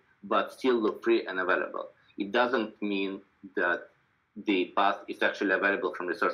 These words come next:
perspective. So the interface path might go through could be overloaded.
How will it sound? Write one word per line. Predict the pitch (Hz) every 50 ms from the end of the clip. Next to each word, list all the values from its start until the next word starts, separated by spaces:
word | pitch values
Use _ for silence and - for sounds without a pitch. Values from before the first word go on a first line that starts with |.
| - -
perspective. | - - - - - 76 - - - - -
So | - 80 78 73 - - - - - - - _ - -
the | - 98 95 101 110
interface | 110 107 120 110 - - 123 117 110 - -
path | - - 101 - -
might | 107 90 90 90
go | 104 104 104 110
through | 107 - - 101 - -
could | - 92 -
be | 92 90
overloaded. | - - 95 98 101 101 95 90 85 80 76 85 87 90 92